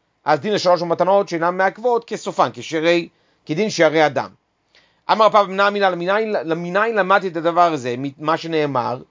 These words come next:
כלומר, פה מדובר על כיבוס, למדנו שבגד שניתז עליו דם, שראוי לשלוש המתנות שאינן מעכבות, טעון כיבוס. אמרנו, יש מהם כתחילתו, אחד מהם זה כיבוס. כיבוס הכוונה, אם ניתז דם חטאת על בגד לפני שניתנו שלוש המתנות האחרונות, צריך לכבס את הדם מהבגד באזהרה. אז מאיפה למדתי את זה?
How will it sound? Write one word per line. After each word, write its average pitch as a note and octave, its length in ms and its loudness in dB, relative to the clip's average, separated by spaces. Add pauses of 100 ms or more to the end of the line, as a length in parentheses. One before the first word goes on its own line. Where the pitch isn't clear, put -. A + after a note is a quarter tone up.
(460)
כלומר, C#3+ 360 4
פה G3 180 -2
מדובר D#3+ 180 2
על D#3+ 220 2
כיבוס, D3+ 480 -8
למדנו D3+ 380 -2
שבגד C#3 1120 -4
שניתז E3 500 0
עליו D3+ 260 0
דם, F3 460 2
שראוי D#3 380 -4
לשלוש D3+ 300 -2
המתנות E3+ 380 -4
שאינן D#3 180 -2
מעכבות, F#3 340 0
טעון F#3+ 200 2
כיבוס. - 640 -10 (2000)
אמרנו, F3 260 2
יש E3 200 -2
מהם F3+ 80 -4
כתחילתו, F3 500 0
אחד F#3 180 0
מהם F3+ 140 -4
זה D3+ 80 -6
כיבוס. C3+ 320 -8
כיבוס F3+ 240 -10
הכוונה, F3+ 240 0
אם F3+ 60 -2
ניתז E3 420 0
דם F3+ 220 2
חטאת E3 320 -2
על C#3 140 -2
בגד C#3 360 -4
לפני D3+ 320 -6
שניתנו C3+ 920 -4
שלוש D#3 280 2
המתנות D3 380 0
האחרונות, A3+ 380 -2
צריך G3+ 160 -8
לכבס F3+ 180 -2
את F3+ 40 -6
הדם E3+ 260 2
מהבגד D3+ 440 0
באזהרה. C3 320 2
אז G#2+ 100 -12
מאיפה F3+ 260 -4
למדתי C#3 340 -4
את B2+ 60 -12
זה? G3 180 -4